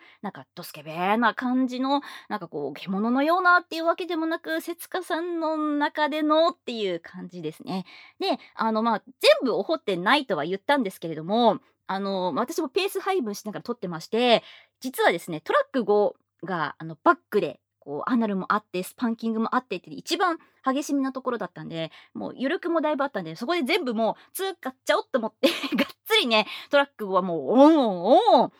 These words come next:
やらせていただきました。だいぶ激しかったでございます。でも、まあ、あの、私のね、好きなね、あの、スパンキングの部分とかもあって、楽しくね、表現させていただきました。そして、まあ、雪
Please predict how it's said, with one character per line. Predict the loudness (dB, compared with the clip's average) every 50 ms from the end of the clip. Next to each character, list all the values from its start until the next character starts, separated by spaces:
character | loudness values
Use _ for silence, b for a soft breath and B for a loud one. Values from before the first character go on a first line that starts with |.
| b b _
や | -12 -12
ら | -10
せ | -12 -14
て | -14 -12
い | -12
た | -10
だ | -10 -10
き | -10 -8 -8
ま | -8 -8
し | -8
た。 | -8
だ | -4 -2 0
い | 0
ぶ | 2 0
激 | -2 0 -2 -2 -2
し | -2 -2
か | -4 -6
っ | -6
た | _ -10 -14
で | -14 -12
ご | -10 -8
ざ | -8 -6
い | -6
ま | -6 -6 -4
す。 | -4 -6 0
で | 2 2
も、 | 2 4 4
ま | 6 6 4
あ、 | B B B B B
あ | 0 2
の、 | 2 2 0 -2 -2
私 | 0 0 0 0
の | 0 0
ね、 | 0 0 -2 -4 _ -14
好 | -10 -6
き | -4 -2
な | -2 -4
ね、 | -6 -8 -10 -10
あ | -8
の、 | -8 -8 -10
ス | -10 -6
パ | -6 -6
ン | -4
キ | -2 -2
ン | -2
グ | 0
の | 0 0
部 | -2 -2
分 | -2 -4 -6
と | -8 -10
か | -10
も | -10
あ | -10
っ | -12
て、 | -12
楽 | -10 -6 -4 -4 -4
し | -4 -6
く | -10
ね、 | -12 -10 -10
表 | -10 -10 -10 -10 -12
現 | -14 -16
さ | -18
せ | -20 -18
て | -18
い | -16
た | -16 -18
だ | -18
き | _ -14 -12
ま | -10 -8 -6 -6 -6
し | -8 -10 -16 _
た。 | _ 0 4 4 4 4 B B B B B B
そ | -4
し | -4 -2
て、 | 0 2
ま | 4 6 6 4
あ、 | b b b b -4
雪 | -4 -4 -2 0